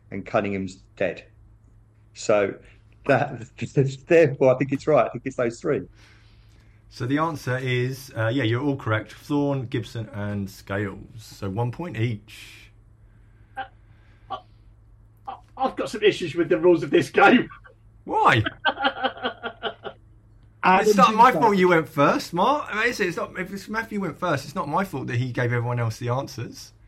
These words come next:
Speaker 2: I mean,
Speaker 3: What am I meant to do? I better give up.
Speaker 2: <laughs> All right, we'll start with Alex this time then, and then we'll go Niall, Matthew. Okay, so, uh, number four, youth team player Harry Sidwell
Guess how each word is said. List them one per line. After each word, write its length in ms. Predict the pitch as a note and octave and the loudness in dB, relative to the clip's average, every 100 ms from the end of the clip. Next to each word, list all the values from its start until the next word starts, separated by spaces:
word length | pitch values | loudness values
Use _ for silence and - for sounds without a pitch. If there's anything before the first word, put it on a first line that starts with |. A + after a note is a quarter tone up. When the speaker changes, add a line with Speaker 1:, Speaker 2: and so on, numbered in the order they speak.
| - _ _ _ - | -20 _ _ _ -14
Speaker 2:
I 60 | |
mean, 320 | C#3 C#3+ D3 C#3 - _ _ _ _ | -10 -8 -8 -12 -20 _ _ _ _
Speaker 3:
What 300 | - F#4+ G4 | 2 6 8
am 80 | G4 | 8
I 20 | G4+ | 6
meant 160 | G4+ G4+ | 4 6
to 60 | A#4 | 8
do? 160 | F#4 - _ _ | 6 4 _ _
I 120 | - | -8
better 180 | D#4 E4+ | 0 0
give 160 | D#4+ E4+ | 2 2
up. 320 | F#4+ B3 D3 - - - - | 2 2 -2 -8 -20 -20 -4
Speaker 2:
<laughs> 280 | A#3+ F3+ - - - - - - - - | 0 2 0 -10 -20 -20 -20 -20 -18 -4
All 80 | |
right, 160 | G#2+ A#2 | -2 0
we'll 120 | C#3 | 0
start 320 | D#3+ G3 G3 F#3+ | 2 6 6 6
with 220 | F3 F3 | 0 -2
Alex 360 | - E3 D3 A#2+ | 4 4 4 -2
this 140 | A#2+ - | -4 -4
time 280 | A2 G#2 | -4 -4
then, 300 | G2 G#2 C#3 - - - | -2 -4 -6 -10 -20 -10
and 180 | G#2+ A2+ | -6 -2
then 140 | A#2 | -2
we'll 100 | A2+ | -2
go 200 | A2 A2 | -2 -2
Niall, 480 | A2 A2+ A#2 A2+ A2 | 0 0 0 0 -2
Matthew. 520 | G#2 A2 G2+ G2 F2 - - | -4 -4 -6 -8 -14 -14 -12
Okay, 220 | G2+ F#2+ | -10 -10
so, 360 | - - A#2 G2+ - - _ _ - - - - _ - _ _ _ _ _ _ - | -8 -2 0 0 -8 -20 _ _ -20 -20 -20 -20 _ -20 _ _ _ _ _ _ -6
uh, 340 | A2 A2 G#2+ - | -2 -2 -2 -4
number 220 | C3 C#3+ | -6 -4
four, 360 | C#3+ D#3+ A#2+ G#2 | -4 -4 -2 -2
youth 380 | A2 E3+ F#3+ - | -2 -2 -4 -8
team 340 | - F3 E3 | -4 -2 -2
player 480 | D3 - D#3 C3 B2 | -4 -6 -2 0 0
Harry 280 | C3+ D#3 D#3+ | 0 2 2
Sidwell 680 | D3+ - C#3+ A2+ A2+ D3 D3 | 0 0 -2 0 0 0 -6